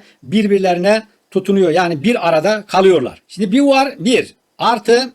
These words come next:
bir tane elektron var. Artı bir tane de bakın ne verilmiş? Piyon verilmiş. Piyonu da şöyle çizelim. Piyonun içerisinde bir tane normal kuark, bir tane de antikuark var bakın.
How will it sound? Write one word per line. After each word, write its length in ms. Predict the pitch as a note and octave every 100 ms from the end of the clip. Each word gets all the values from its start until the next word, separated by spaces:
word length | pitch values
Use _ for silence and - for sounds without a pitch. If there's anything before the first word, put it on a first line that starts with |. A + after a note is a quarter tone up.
| -
bir 160 | F#3+ A3+
tane 240 | A3 B3
elektron 600 | G3+ G#3 A3 G#3 A#3 A#3+
var. 240 | E3+ F3 - _
Artı 540 | D3 G#3+ G#3+ G#3 A3 A3+ _ _ F3
bir 120 | B3
tane 260 | G#3 G3+
de 100 | F#3+
bakın 380 | F#3 F#3+ A3+ A#3+ _ _ _ _
ne 160 | G3 A#3
verilmiş? 580 | G#3+ F3 D#3 A#3 B3+ - _ -
Piyon 380 | G3 A3 B3
verilmiş. 460 | G3+ C3+ G2+ - - _
Piyonu 340 | F#3+ A3 C4
da 80 | B3+
şöyle 280 | G#3+ G#3 G3
çizelim. 480 | F3+ E3 F3+ A#3+ G#3
Piyonun 380 | F3 G3 A3+ A#3+
içerisinde 720 | G#3+ G#3 G3 G3+ G3+ G#3 E3+
bir 180 | B3+ -
tane 380 | F#3 F3 E3 - -
normal 420 | C#3+ G3+ G#3+ C4
kuark, 360 | - A#3+ C4+ -
bir 320 | F3 C3+ B3
tane 300 | G#3+ G#3+ G#3+
de 60 | B3+ -
antikuark 840 | F3 A3+ C4+ A#3 A3+ - G3 F3+ F3
var 180 | C#3+ B2
bakın. 260 | A2 E2+